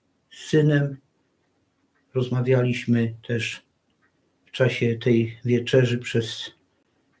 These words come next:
y, różne środki komunikowania się z moją córką i z najbliższymi mi osobami.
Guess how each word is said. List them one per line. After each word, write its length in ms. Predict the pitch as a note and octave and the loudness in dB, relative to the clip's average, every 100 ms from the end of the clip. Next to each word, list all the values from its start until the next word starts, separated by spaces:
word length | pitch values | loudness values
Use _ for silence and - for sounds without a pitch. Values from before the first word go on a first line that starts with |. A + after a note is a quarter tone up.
| G2+ | -12
y, 220 | G#2+ G#2+ | -10 -8
różne 380 | A2+ B2 C3 B2+ | -4 -4 0 -2
środki 400 | - B2 - G#2+ | 0 -4 -4 -6
komunikowania 760 | - A#2+ A#2+ C3+ B2+ B2+ A#2 | 0 2 4 4 4 4 2
się 300 | A2+ A#2 A2 | 0 0 -2
z 280 | G#2+ - - _ _ | -4 -10 -16 _ _
moją 220 | A#2 G#2+ | -4 -2
córką 540 | G#2 - D#3 D3 - B2 | -2 0 0 0 0 2
i 100 | A2+ | 2
z 180 | - - | -2 -2
najbliższymi 840 | A#2 A2+ A#2 - - B2+ A#2 A2+ - _ _ _ _ | 0 0 -2 -4 0 2 2 -2 -8 _ _ _ _
mi 120 | A#2+ A2+ | -4 -2
osobami. 880 | A2+ - A2 B2 C#3+ C#3+ C#3 C3 | -2 -2 2 6 6 6 2 0